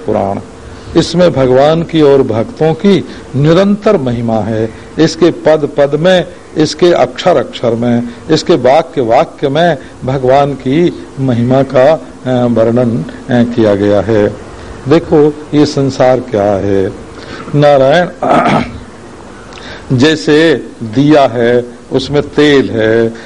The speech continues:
उसमें बत्ती है और उसमें लौ जल रही है।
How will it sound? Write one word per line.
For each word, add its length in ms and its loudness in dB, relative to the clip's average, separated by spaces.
उसमें 420 0
बत्ती 400 0
है 500 2
और 160 4
उसमें 300 -2
लौ 380 4
जल 260 0
रही 360 -2
है। 420 2